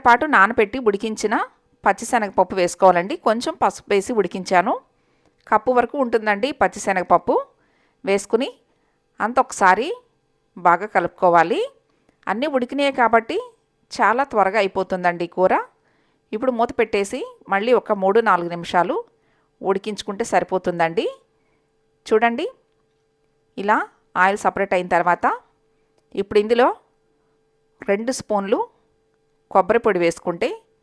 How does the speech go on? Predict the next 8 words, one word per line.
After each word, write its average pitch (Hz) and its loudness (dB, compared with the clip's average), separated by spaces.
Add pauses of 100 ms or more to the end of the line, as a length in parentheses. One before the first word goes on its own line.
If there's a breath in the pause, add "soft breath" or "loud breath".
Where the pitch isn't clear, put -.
(400)
చాలా 190 4 (100)
బాగుంటుంది. 165 -2 (840)
పచ్చి 190 -4
కొబ్బరి 226 0
పొడేనండి. 196 -2 (540)
తర్వాత 196 0 (140)
చిన్న 208 -2 (120)
స్పూను 202 -4